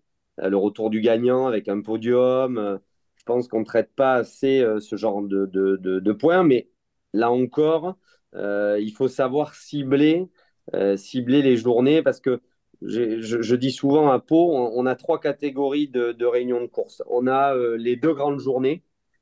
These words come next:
on a, euh, trois journées intermédiaires et on a, euh, les journées lambda, euh,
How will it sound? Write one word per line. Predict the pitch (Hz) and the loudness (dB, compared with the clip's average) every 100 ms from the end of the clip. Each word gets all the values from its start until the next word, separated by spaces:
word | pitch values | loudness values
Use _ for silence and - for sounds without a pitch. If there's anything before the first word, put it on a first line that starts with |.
| _ _ _ _ _ _ | _ _ _ _ _ _
on | - 120 127 | -6 -4 -2
a, | 131 131 | -2 0
euh, | 120 117 113 | -2 -2 -6
trois | - - 156 | -6 -4 -2
journées | 135 147 151 | -2 -2 0
intermédiaires | 143 135 139 127 131 120 160 180 175 | -2 -2 -4 -2 -4 -2 0 0 -2
et | 104 | -6
on | 117 127 | -6 -2
a, | 151 156 127 | -2 0 -2
euh, | 117 | -2
les | 120 | -4
journées | 117 123 135 147 | -8 -10 -6 -4
lambda, | 135 127 123 139 151 147 | -4 -2 2 4 4 2
euh, | 113 107 104 98 | -2 -6 -6 -8